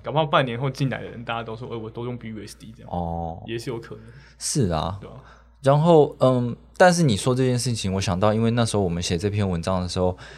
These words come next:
Speaker 2: 不是那个 Nansen，他，他有一个就是链上数据的统计，
Speaker 1: 嗯，
Speaker 2: 然后统计各家交易所的库存有多少稳定币嘛。
Speaker 1: 嗯。
Speaker 2: 然后你看了一下U S D C，其实它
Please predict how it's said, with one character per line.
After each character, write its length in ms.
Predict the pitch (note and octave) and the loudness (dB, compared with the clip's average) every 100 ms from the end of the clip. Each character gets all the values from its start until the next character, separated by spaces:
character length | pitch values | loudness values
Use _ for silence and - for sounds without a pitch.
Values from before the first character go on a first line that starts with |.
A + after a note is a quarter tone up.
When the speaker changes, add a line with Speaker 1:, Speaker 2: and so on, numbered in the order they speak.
| - | -10
Speaker 2:
不 80 | G2+ | -4
是 140 | G2 | 0
那 120 | G#2+ G2+ | 0 0
个 100 | F#2 | 0
Nansen， 640 | F2+ G2 G2 - F#2+ D#2+ | 2 2 2 0 -2 -2
他， 400 | - F#2 F#2 F#2 - | 0 2 2 0 -6
他 220 | - G2+ | 0 0
有 240 | F#2+ E2 | 2 0
一 80 | E2 | -2
个 320 | F2+ F#2+ E2 E2 - - - - | -2 0 0 -2 -12 -20 -20 -6
就 100 | G#2+ | -4
是 320 | - G2+ F#2+ | -2 0 0
链 180 | G2 G2+ | 4 4
上 200 | G2+ F#2+ | 4 0
数 120 | G#2 | -2
据 180 | F#2 G2 | -4 -2
的 40 | |
统 260 | E2+ - C#3+ | -2 -2 -2
计， 140 | A#2+ | -2
Speaker 1:
嗯， 20 | F2 | -2
Speaker 2:
然 80 | F2+ | -2
后 60 | |
统 200 | F2+ D#2 | -2 -4
计 160 | E2 G2 | -2 -2
各 200 | - A2 | 2 2
家 200 | G2 F#2 | 2 0
交 200 | F#2+ F2 | -2 -2
易 140 | G2+ | -4
所 320 | F#2 F#2 E2+ - - - - _ _ | -6 -6 -6 -8 -20 -20 -20 _ _
的 220 | - F#2 | 4 6
库 220 | E2+ - B2+ | 6 4 2
存 200 | - F2 | 2 -2
有 120 | E2 | -2
多 240 | G2 G2 | 0 0
少 240 | G#2 E2+ D#2+ | 2 0 0
稳 240 | E2+ D2+ | -2 -4
定 200 | F#2+ F2 | -4 -4
币 220 | E2 E2+ | -4 -4
嘛。 260 | - - G2 - | -4 -6 -6 -4
Speaker 1:
嗯。 300 | C#3 B2 B2+ | -6 -6 -6
Speaker 2:
然 140 | A2 B2 | 0 4
后 180 | D3+ C#3+ - | 4 0 -6
你 100 | G2+ | -6
看 320 | F2+ D#3 C#3 | 0 2 2
了 100 | G2+ | 2
一 40 | F#2 | 2
下 180 | A#2 | 2
U 160 | G#2+ G2+ | 2 2
S 220 | G#2 - | 2 0
D 180 | - G2 | -2 -2
C， 180 | - G2 | -2 -4
其 200 | - F2+ | -4 -6
实 120 | F2+ | -6
它 320 | F#2+ F#2+ F#2+ | -2 0 0